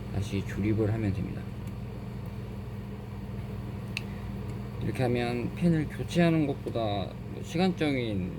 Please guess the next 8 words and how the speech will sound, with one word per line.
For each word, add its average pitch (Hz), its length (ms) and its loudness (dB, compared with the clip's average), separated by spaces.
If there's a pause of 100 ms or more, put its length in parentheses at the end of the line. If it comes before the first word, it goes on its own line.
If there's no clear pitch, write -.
(760)
면에서도 107 400 0
더 - 840 -4
좋고, 117 360 -4 (3250)
그리고 131 200 -2 (1000)
뭐 - 160 -2 (340)
일종의 98 380 2 (100)
고장날 127 460 4
확률도 110 640 -2